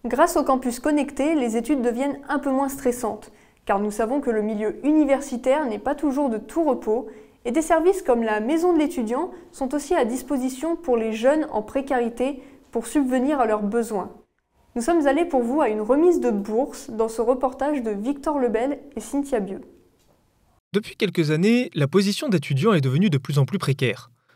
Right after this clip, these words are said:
Speaker 2: Les difficultés déjà connues des jeunes, souvent boursiers, qui pour la première fois doivent gérer travail, études, logement et argent, n'ont fait qu'empirer avec les crises successives, que ce soit le Covid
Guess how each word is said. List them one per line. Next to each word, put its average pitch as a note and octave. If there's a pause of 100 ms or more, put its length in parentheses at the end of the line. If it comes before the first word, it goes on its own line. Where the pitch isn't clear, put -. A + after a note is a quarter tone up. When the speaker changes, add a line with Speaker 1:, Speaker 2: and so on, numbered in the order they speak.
(300)
Speaker 2:
Les C3
difficultés A#2+
déjà B2
connues D3
des C#3+
jeunes, F3
souvent C3
boursiers, C3+ (380)
qui -
pour A3
la G#3+
première A3+
fois A#3+
doivent D3
gérer C#3+
travail, E3+
études, E3
logement C#3 (120)
et G3+
argent, C#3+ (460)
n'ont F3
fait C#4
qu'empirer F#3+
avec C#3+
les C3
crises D#3
successives, B2 (160)
que -
ce C3+
soit C3
le B2
Covid B2